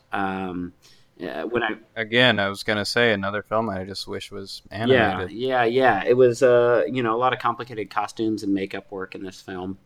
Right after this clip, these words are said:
Speaker 1: Um, uh, any thoughts, Luke, on the Cave of Meefs?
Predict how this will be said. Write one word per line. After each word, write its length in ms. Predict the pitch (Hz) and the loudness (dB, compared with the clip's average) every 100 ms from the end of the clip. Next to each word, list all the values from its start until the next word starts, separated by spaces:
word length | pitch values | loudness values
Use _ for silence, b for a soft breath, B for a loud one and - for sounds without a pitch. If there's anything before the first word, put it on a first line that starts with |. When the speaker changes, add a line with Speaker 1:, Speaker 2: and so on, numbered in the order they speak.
| b b b b b b _ | b b b b b b _
Speaker 1:
Um, 520 | 95 90 92 98 - - | -4 -2 -4 -6 -8 -4
uh, 200 | 117 113 | 2 2
any 180 | 127 131 | 4 2
thoughts, 380 | 123 135 147 - | 2 0 -2 0
Luke, 340 | 156 190 - - _ | 0 0 -8 -20 _
on 260 | - 113 113 | -4 -2 0
the 180 | 104 101 | -2 -6
Cave 200 | 127 120 | -8 -6
of 60 | |
Meefs? 260 | 131 151 | -6 -8